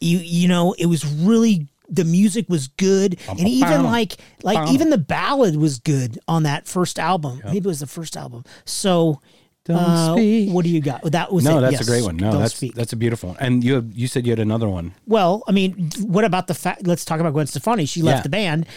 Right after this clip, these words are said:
Speaker 1: and she became a goddamn global superstar.
Speaker 2: Yep. And then
Speaker 1: So
Speaker 2: married Blake or did some other shit or whatever.
Speaker 1: Well, she married the
Speaker 2: Bush
Speaker 1: guy from Bush.
Speaker 2: The
Speaker 1: Yeah.
Speaker 2: Bush guy. And then
Speaker 1: And they had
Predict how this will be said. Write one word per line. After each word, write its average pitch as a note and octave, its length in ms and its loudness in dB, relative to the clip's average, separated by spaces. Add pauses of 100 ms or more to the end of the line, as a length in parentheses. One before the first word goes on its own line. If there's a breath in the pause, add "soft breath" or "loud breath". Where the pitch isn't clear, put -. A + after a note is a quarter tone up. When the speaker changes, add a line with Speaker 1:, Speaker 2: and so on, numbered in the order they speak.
(120 loud breath)
Speaker 1:
and E3 100 -2
she G3 140 -2
became D#3+ 320 0
a D3 60 0
goddamn D3 540 -2
global D3 300 2
superstar. F#3+ 580 -4
Speaker 2:
Yep. A2 260 -4
And A2 100 -2
then D3 100 2
Speaker 1:
So G3+ 100 2
Speaker 2:
married A2 360 0
Blake A#2 340 -2
or F2+ 120 -8
did F#2 200 -8
some F#2+ 160 -8
other F#2+ 180 -6
shit D#2 220 -12
or E2 100 -12
whatever. D#2+ 180 -2
Speaker 1:
Well, G#3 160 2
she G#3+ 100 -2
married G3+ 380 4
the - 40 2
Speaker 2:
Bush - 80 4
Speaker 1:
guy F#3 120 0
from E3 240 2
Bush. E3 340 0
Speaker 2:
The F3+ 80 0
Speaker 1:
Yeah. D3 60 2
Speaker 2:
Bush C3+ 180 -2
guy. G#2 240 -2
And G2+ 140 -2
then G#2 60 0
Speaker 1:
And E3 60 2
they E3+ 80 2
had D#3+ 220 -2